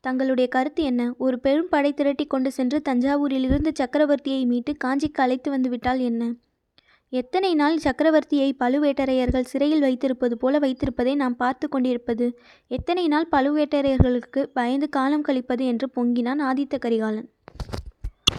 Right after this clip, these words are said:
தம் வாழ்நாளில் அறுபத்தாறு போர்க்களங்களை கண்ட அனுபவம் பெற்றவரான திருக்கோவலூர் மலையமான் மிலாடுடையார் மறுமொழி சொல்வதற்காக தொண்டையை கனைத்து கொண்டார்.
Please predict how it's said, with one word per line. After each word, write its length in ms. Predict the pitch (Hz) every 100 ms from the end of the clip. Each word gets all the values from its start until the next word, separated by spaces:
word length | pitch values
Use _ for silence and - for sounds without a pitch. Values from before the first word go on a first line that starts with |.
| - - - - - -
தம் 220 | 302 285
வாழ்நாளில் 640 | 277 269 330 349 269 269 311
அறுபத்தாறு 600 | 247 277 359 370 330 294 285
போர்க்களங்களை 540 | 302 320 311 302 294
கண்ட 280 | 277 254 302
அனுபவம் 500 | 247 254 302 302 302
பெற்றவரான 680 | 269 269 262 254 247 277
திருக்கோவலூர் 600 | 277 277 269 302 277 285
மலையமான் 600 | 262 233 240 247 220 247 311 - _ -
மிலாடுடையார் 800 | 269 302 320 285 254 240 262 -
மறுமொழி 480 | 247 262 320 349 339
சொல்வதற்காக 640 | 294 262 254 247 - 240
தொண்டையை 540 | 294 302 269 285 277 285 269
கனைத்து 280 | 262 277
கொண்டார். 440 | 262 240 233 226